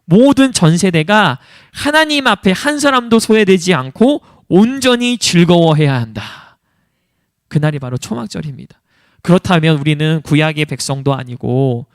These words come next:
정통 유대인들도 아니고 우리는 개신교인들이고 예수 그리스도를 믿는 사람들인데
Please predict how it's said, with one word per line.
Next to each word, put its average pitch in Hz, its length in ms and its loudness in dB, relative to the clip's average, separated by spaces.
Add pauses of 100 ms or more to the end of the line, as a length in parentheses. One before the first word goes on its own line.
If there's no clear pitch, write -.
(220)
정통 156 460 -4
유대인들도 147 600 -2
아니고 123 440 -4
우리는 151 400 -4
개신교인들이고 135 1000 -4
예수 190 360 2
그리스도를 202 400 0
믿는 127 220 -6
사람들인데 139 840 -4